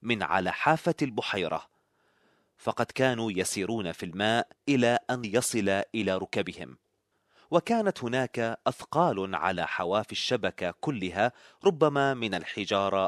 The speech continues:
أو من أي مادة أخرى قد يستخدمونها. وكانت الشبكة تغطس في الماء وتحيط بالسمك،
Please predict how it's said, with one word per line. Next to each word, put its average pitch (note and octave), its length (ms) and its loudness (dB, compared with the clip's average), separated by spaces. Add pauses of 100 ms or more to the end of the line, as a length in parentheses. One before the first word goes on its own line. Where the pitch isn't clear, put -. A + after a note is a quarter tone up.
أو G#2+ 120 2
من G2 200 -6
أي F#2 300 0
مادة G2+ 540 -2
أخرى G2 340 0 (200)
قد F#2+ 180 2
يستخدمونها. F#2 960 -6 (580)
وكانت B2 440 2
الشبكة A2+ 540 0
تغطس - 600 -2
في B2+ 240 -4
الماء G2 440 0 (140)
وتحيط D3 680 0
بالسمك، A2 640 -2